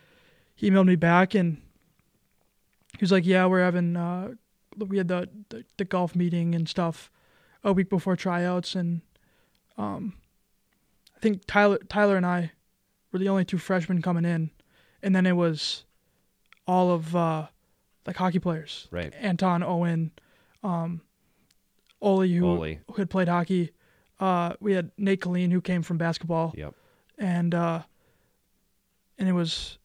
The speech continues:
Speaker 1: it was like a hockey team with, with two golfers coming in on it. And so, I mean,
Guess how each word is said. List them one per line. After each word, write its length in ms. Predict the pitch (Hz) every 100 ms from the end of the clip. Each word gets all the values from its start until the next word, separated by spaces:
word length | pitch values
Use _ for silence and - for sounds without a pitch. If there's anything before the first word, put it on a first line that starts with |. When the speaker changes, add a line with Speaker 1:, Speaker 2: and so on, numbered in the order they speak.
| _
Speaker 1:
it 40 | 202
was 240 | 180 -
like 180 | 175 180
a 60 | 190
hockey 260 | 190 196
team 260 | 185 190 175
with, 320 | 170 - - _
with 140 | 190
two 140 | - 190
golfers 580 | 185 185 160 156 - -
coming 240 | 185 175
in 120 | 175
on 140 | 165 160
it. 200 | - - _ _ _ _ -
And 220 | 196 175
so, 100 | 196
I 40 |
mean, 260 | 190 185